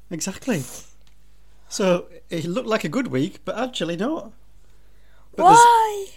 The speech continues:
Speaker 1: Don't worry, there's still four game, game weeks to go. You can still do this. Last week you were in eleventh in this league, weren't you?
Speaker 2: Yeah.
Speaker 1: Back to thirteenth. Y-, you can still do it. Who's in the top ten then?
Speaker 2: In the top ten, in first place with two thousand three hundred and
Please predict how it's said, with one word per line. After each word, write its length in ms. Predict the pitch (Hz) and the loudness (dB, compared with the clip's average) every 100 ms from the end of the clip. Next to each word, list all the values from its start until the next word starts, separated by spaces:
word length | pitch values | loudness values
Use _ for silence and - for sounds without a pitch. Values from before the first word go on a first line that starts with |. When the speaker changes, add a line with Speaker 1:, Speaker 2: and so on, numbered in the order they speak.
| - | -4
Speaker 1:
Don't 220 | 143 160 | -2 0
worry, 180 | 147 135 | -2 -2
there's 160 | 123 | -4
still 200 | - 160 | -2 0
four 340 | 147 - 170 170 | 0 0 0 0
game, 260 | 175 175 | -2 -6
game 220 | 156 165 165 | -2 -2 -2
weeks 160 | 151 | -4
to 100 | - | -6
go. 140 | 156 139 | -4 -2
You 160 | 131 | -4
can 160 | - 131 | -6 -6
still 260 | - 156 | -4 -4
do 200 | 151 151 | -4 -4
this. 200 | 113 104 | -6 -6
Last 300 | 156 208 - | -4 -4 -4
week 220 | 175 151 139 | -6 -6 -4
you 80 | |
were 100 | 135 | -4
in 80 | 123 | -4
eleventh 460 | 113 143 151 107 107 | -6 -6 -6 -8 -10
in 80 | 110 | -12
this 160 | 101 | -12
league, 160 | 110 113 | -10 -10
weren't 200 | 147 117 | -10 -10
you? 140 | 107 - - - | -12 -14 -20 -12
Speaker 2:
Yeah. 560 | 262 294 254 208 180 | -10 -8 -8 -8 -8
Speaker 1:
Back 180 | 156 147 | -8 -6
to 100 | 156 | -8
thirteenth. 680 | 147 151 147 156 113 - - - - | -4 -4 -2 -4 -6 -10 -20 -20 -16
Y-, 120 | 131 143 | -14 -14
you 100 | 131 | -10
can 140 | 127 | -10
still 240 | - 165 165 | -8 -6 -4
do 140 | 160 | -4
it. 120 | 110 | -4
Who's 200 | 185 202 | -4 -4
in 60 | 202 | -4
the 60 | |
top 160 | 185 170 | -4 -4
ten 200 | 151 120 | -4 -4
then? 160 | 104 - - - - - - - | -6 -12 -18 -20 -20 -20 -20 -14
Speaker 2:
In 200 | 208 220 | -12 -10
the 120 | 226 220 | -10 -6
top 380 | 233 262 - - | 0 0 -2 -16
ten, 640 | - 226 202 180 160 156 | -10 -6 -6 -8 -14 -18
in 220 | - 202 | -16 -16
first 460 | 208 - 269 262 - | -8 2 4 4 2
place 340 | 220 208 190 | -4 -4 -6
with 140 | 196 - | -12 -14
two 260 | - 196 | -10 -8
thousand 520 | 202 208 202 208 208 196 | -4 -4 -4 -8 -12 -10
three 180 | 214 | -8
hundred 320 | 214 220 220 214 | -8 -8 -12 -12
and 180 | 214 | -14